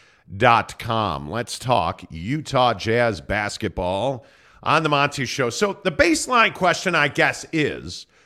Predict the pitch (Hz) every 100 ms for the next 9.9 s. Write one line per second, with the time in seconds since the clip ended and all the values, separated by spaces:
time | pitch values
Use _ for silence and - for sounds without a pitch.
0 | _ - - 247 269 285 220 220 - 196
1 | 185 - 156 143 131 127 151 165 - 160
2 | 151 131 143 143 135 131 123 113 104 107
3 | - 69 - 156 90 82 - _ - 233
4 | 233 233 220 - 202 196 160 170 180 156
5 | 156 117 156 151 151 143 135 - 147 143
6 | 156 214 196 - 165 - 165 160 143 143
7 | 139 135 143 123 101 123 156 170 147 175
8 | 180 175 - _ _ _ 165 160 151 151
9 | 156 127 95 107 90 82 82 55